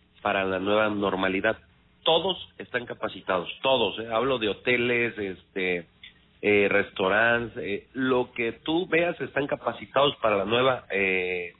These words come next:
modalidad y más que ello, certificado de lo mismo. Eso es por un punto que, que es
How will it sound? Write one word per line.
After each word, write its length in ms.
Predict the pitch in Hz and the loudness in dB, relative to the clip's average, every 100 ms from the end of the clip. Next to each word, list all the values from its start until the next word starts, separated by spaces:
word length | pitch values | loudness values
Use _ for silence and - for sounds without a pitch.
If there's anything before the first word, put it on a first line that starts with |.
| - | -4
modalidad 640 | 101 95 98 104 131 170 - | 0 4 4 4 2 0 -6
y 160 | - 120 | -10 -8
más 380 | 117 127 160 - | -6 -4 -4 -6
que 160 | - 147 | -6 -4
ello, 200 | 175 202 - - | -2 -6 -8 -2
certificado 800 | 131 117 - 110 110 123 135 160 | 0 0 -2 -10 -6 0 0 0
de 100 | 123 | -2
lo 120 | 92 | -4
mismo. 400 | 107 113 87 82 _ _ _ _ _ _ - | -2 -4 -6 -12 _ _ _ _ _ _ -6
Eso 200 | 104 131 | -2 -2
es 60 | - | -2
por 180 | 107 | 0
un 200 | 110 117 | 0 0
punto 380 | 123 131 131 135 | 0 0 2 -2
que, 320 | - 90 80 - - - - | -2 -2 -4 -12 -20 -16 -2
que 300 | 95 95 | 2 4
es 80 | 110 | 4